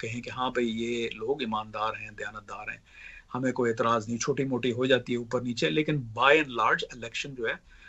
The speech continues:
अ, वो, अ, फेयर हुआ है। तो अब वो, उसके लिए बातचीत की ज़रूरत है,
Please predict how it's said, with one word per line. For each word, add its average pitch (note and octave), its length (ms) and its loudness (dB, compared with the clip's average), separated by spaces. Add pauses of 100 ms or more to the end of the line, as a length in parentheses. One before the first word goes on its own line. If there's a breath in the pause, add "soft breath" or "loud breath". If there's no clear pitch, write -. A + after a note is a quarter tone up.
(380 loud breath)
अ, A2 360 0
वो, B2 420 -2 (120)
अ, A#2 300 -6
फेयर C#3+ 300 4
हुआ - 200 -14
है। - 60 -18 (760 loud breath)
तो C3 440 2 (200)
अब F#3 220 0 (120)
वो, F#3+ 360 4 (520)
उसके F#3+ 300 -2
लिए F#3+ 200 -2
बातचीत C3 400 -8
की E3 120 -8
ज़रूरत C#3 340 -8
है, C3 140 -16